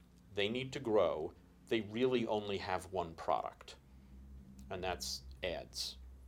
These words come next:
And so what they're gonna do is they're gonna figure out how to get more and more people to click on the ads. Now,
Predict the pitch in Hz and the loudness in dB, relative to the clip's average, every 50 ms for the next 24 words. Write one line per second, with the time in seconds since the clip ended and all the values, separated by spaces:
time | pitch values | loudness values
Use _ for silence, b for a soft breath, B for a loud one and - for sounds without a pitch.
0 | - - - - - 104 95 92 95 - - 104 98 92 95 92 - 101 101 110 | -18 -18 -20 -10 -6 -6 -4 -2 -2 2 4 4 4 6 4 2 4 2 2 4
1 | 110 113 117 117 110 131 143 135 107 87 87 90 90 87 - 98 95 104 104 104 | 4 2 0 0 4 8 8 8 8 6 4 0 -4 -2 0 0 0 0 -2 -4
2 | - - 123 113 107 104 113 117 107 92 92 90 98 90 95 90 98 92 95 95 | -4 -4 -2 2 4 4 6 6 6 6 4 2 0 -2 0 0 0 -2 0 -2
3 | 98 101 98 98 98 98 95 92 - - 107 - - 87 - - - - 85 - | -2 -2 -2 -2 -2 -2 -4 -4 -4 -8 -8 -6 -6 -6 -6 -6 -4 -6 -4 -4
4 | - 80 85 85 87 98 113 113 92 57 - - - - - b b b b b | -4 -4 -4 -4 0 2 2 2 2 -2 -6 -8 -10 -12 -12 b b b b b
5 | b - - 101 98 92 92 92 - | b -4 0 4 4 6 6 4 2